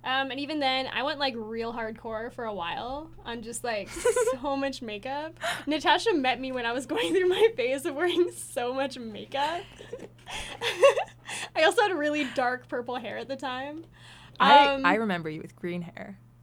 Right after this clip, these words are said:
Speaker 1: I had, the green hair was after the purple hair.
Speaker 2: Mm.
Speaker 1: Yeah, so I had purple hair in, like, a fall semester and then green hair in a spring semester.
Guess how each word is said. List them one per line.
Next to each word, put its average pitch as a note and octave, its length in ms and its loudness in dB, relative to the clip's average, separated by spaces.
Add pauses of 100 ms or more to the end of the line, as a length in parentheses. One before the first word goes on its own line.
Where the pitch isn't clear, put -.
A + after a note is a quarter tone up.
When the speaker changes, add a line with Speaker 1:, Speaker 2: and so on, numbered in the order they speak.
(460)
Speaker 1:
I B3+ 100 2
had, C#4+ 300 4
the C4+ 60 -8
green C#4+ 220 -4
hair E4+ 80 -2
was E4 100 -4
after A3 300 -6
the A3+ 80 -10
purple A3 260 -16
hair. - 240 -12
Speaker 2:
Mm. G3 400 0 (680)
Speaker 1:
Yeah, C4+ 240 0
so C4+ 120 -4
I C4+ 60 -2
had C#4+ 200 0
purple C#4 280 -4
hair C4+ 160 -2
in, B3 100 -4
like, A#3+ 120 -8
a A3+ 60 -6
fall G#3+ 220 -8
semester A3 420 -12
and G#3+ 120 -12
then G#3+ 120 -10
green G#3 240 -12
hair G#3 140 -14
in G3 80 -12
a A3 60 -12
spring - 280 -16
semester. - 360 -18